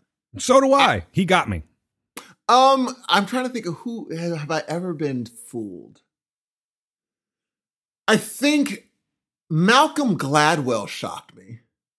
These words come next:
Speaker 2: but
Speaker 1: Who's
Speaker 2: he's
Speaker 1: that?
Speaker 2: mixed. Uh, he's the dude that wrote, like, Outliers, and,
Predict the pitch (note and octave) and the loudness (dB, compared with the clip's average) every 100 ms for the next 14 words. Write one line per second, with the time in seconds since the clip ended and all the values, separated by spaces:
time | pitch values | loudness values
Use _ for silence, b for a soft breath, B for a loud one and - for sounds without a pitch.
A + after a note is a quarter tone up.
0 | _ _ _ _ _ _ _ _ - A3 | _ _ _ _ _ _ _ _ -2 4
1 | D3+ A2+ G2 A#2 - C3 C#3+ A#2 - - | 6 6 2 0 -6 -2 0 -2 -6 -14
2 | - E3 D#3 C#3+ E3 E3+ D3 D#3+ C#3+ C3 | 2 6 6 4 0 -4 0 2 4 2
3 | C3 B2+ A2 F2+ _ _ _ _ - B2+ | 0 0 -4 -4 _ _ _ _ -2 0
4 | B2+ B2+ A#2+ B2 B2 B2 A#2 F#2+ F#2+ | 2 2 4 4 2 0 -2 -6 -12